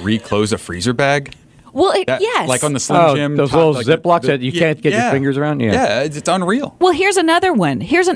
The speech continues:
Speaker 2: this, one, this one isn't on the list. This is on Beth's list. Why have we not, why have the Ziploc bag people and the cereal bag people not become friends?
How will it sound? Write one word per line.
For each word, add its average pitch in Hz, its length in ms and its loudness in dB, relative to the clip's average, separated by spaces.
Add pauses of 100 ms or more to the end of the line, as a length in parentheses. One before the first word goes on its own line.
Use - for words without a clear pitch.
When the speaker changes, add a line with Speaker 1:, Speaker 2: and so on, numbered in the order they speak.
(100)
Speaker 2:
this, 320 220 2
one, 302 160 0
this 285 220 -2
one 359 100 2
isn't 175 200 2
on 175 120 2
the 165 100 0
list. 90 240 -6
This 262 160 0
is 277 120 0
on 180 160 -2
Beth's 165 400 -4
list. - 380 -4 (580)
Why 254 480 0
have 277 300 0
we 233 220 2
not, 208 540 2 (140)
why 254 340 2
have 311 220 -2
the 220 60 2
Ziploc 233 640 0
bag 175 380 -2
people 294 580 -2 (300)
and 202 200 0
the 180 100 -2
cereal 220 580 -2
bag 143 280 -2
people 143 480 -4 (160)
not 190 300 2
become 175 320 -2
friends? 143 480 -6